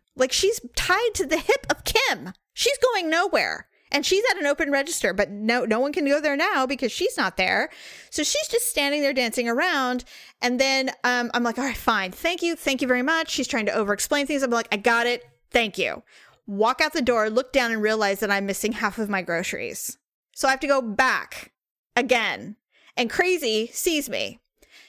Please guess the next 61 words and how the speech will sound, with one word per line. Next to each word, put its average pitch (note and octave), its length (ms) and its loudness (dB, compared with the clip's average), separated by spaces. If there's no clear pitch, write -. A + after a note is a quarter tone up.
And B3 120 -4
she's C#4 120 -4
like, C#4+ 140 2
"What E4+ 100 2
happened? F4+ 360 2
What's D4 140 0
going D#4 240 0
on?" D#4+ 220 0
I B3+ 60 2
go, C4 240 0
"You B3+ 80 0
know B3 160 2
what? B3 300 2
I A3+ 120 2
only A#3+ 160 -2
have, A3+ 300 0
like, G3 160 2
half G3 240 0
my F#3+ 100 0
groceries. F#3 540 0
There's F#3+ 160 -4
a G3 40 -4
bunch F#3 280 -4
missing." F3+ 440 -4
And G#3 140 -4
so A3 140 -2
she A#3 140 -4
goes, A#3+ 120 0
"Oh, D4 100 2
well, D4+ 100 2
I'll D4+ 100 0
go D#4 120 -2
check." D4+ 300 -2
And C#4 100 -2
so - 140 -10
she A#3 120 -10
goes A3+ 180 -2
and A3 80 -2
checks G3+ 240 -4
back. G3 240 -2
And G#3 100 -6
she A#3+ 140 -4
goes, A3 220 0
"Do D4+ 80 -4
you F#4+ 80 4
want C5 140 -2
me C#5+ 80 0
to A#4+ 140 -2
carry C#4 280 0
these G4+ 180 0
for - 160 -2
you?" G#4+ 400 0
And C4 100 0
I C#4 80 0
looked C#4 300 -2
at C5+ 80 -4
her C#5 220 0
and G4+ 100 0
I'm F#4 140 -2
like, F#4+ 220 0
"What? B4 460 -2